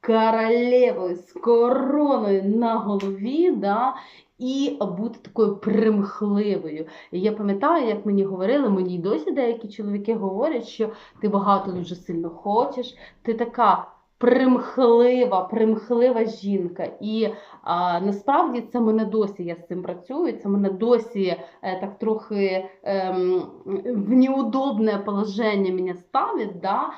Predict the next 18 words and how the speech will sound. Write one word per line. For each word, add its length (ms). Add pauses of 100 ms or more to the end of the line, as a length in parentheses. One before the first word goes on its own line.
(200)
Ну, 240
насправді 480
я 100
такою 420
і 120
маю 460
бути. 420 (140)
І 100
цього 260
не 120
потрібно 400
стіснятися, 800
особливо 540
бути 240
примхливою, 800 (280)
якщо 540
ваша 640 (160)
Венера 720